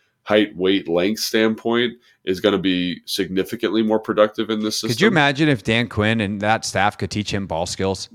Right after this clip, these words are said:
Speaker 2: That
Speaker 1: Yeah.
Speaker 2: would be cool.
Speaker 1: Yeah, no, I think, and so that's something that sticks out to me too. It's like, y-, this is where I think you see,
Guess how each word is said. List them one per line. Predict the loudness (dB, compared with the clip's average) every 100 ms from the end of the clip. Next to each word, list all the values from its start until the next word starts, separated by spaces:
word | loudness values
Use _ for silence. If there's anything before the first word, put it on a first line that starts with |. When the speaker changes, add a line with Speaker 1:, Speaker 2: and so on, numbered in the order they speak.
| -2
Speaker 2:
That | 4
Speaker 1:
Yeah. | 6
Speaker 2:
would | 4
be | 0
cool. | -12 -10 -8 -10 -12 -6
Speaker 1:
Yeah, | 2 4 4
no, | 4 4 6
I |
think, | 4 2 2
and | 2 2
so | 4
that's | 4
something | 4 0 0
that | -2
sticks | -2 0 2
out | 2
to | 2
me | 0 0
too. | 2 0
It's | 2
like, | 2 2 2 -10 -20 -20 _ _
y-, | -18 -16 -14 2
this | 4 4
is | 2
where | 6 6
I | 6
think | 4 -2
you | -2 -4
see, | -2 0 2 2 -2